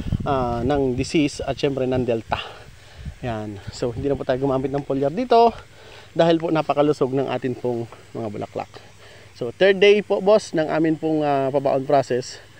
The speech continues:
Ayan. So, ito na po yan. So, salamat, boss, sa tiwala sa Ka-Farm T V. Ah, sabi ko nga, after pabaon, ah, meron na po tayong, ah, shield na dalawang araw dyan. So, ingatan na lang po natin na after three days po ay umulan.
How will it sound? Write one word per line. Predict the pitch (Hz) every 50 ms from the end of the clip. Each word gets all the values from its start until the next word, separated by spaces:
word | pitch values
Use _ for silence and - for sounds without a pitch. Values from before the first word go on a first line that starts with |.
| - - - - - -
Ayan. | - 117 113 110 110 120
So, | - - 131 123 117 120 - - - -
ito | - 165 156 165 156
na | 147
po | 127 127 139 139
yan. | 131 117 107 95 - - - - - - - - - - - - - - -
So, | - 131 123 123 117 113 113 113 113 113 113 117 113 - - - - -
salamat, | - 139 139 143 151 147
boss, | 147 151 147 - -
sa | -
tiwala | 151 143 143 143 135
sa | - 139
Ka-Farm | 131 131 135 139 139 139 139 156
T | 180
V. | 185 170 170 170 165 165 - - - - - - - - - - - - -
Ah, | 147 -
sabi | 147 139 147 151 147
ko | 165 165 170
nga, | - 160
after | 147 - 170 156 151
pabaon, | - 151 151 156 156 156 151 151 151 151 151 151 - - - - - - - - - - - - - - -
ah, | 131 139 147 139 131 131 - - -
meron | - 202 208 202 202
na | 190 185 170
po | 185 190
tayong, | - 165 170 170 165 160 151 147
ah, | 135 131 123 120 113 113 117 117
shield | - - 185 170 147 127
na | 131 139
dalawang | 131 135 131 131 131 131 127
araw | 123 120 120 120
dyan. | 127 131 127 113 107 104 98 -
So, | - - 123 113 113
ingatan | 123 131 131 127 - 135 139
na | 135
lang | 135 131 131
po | 143 147
natin | 143 131 - 139 131 131 120 113
na | -
after | 117 123 - 147 131
three | - - 139 135 127
days | 131 127 -
po | - - 131 -
ay | 131 131
umulan. | 123 113 113 113 113 107 104 98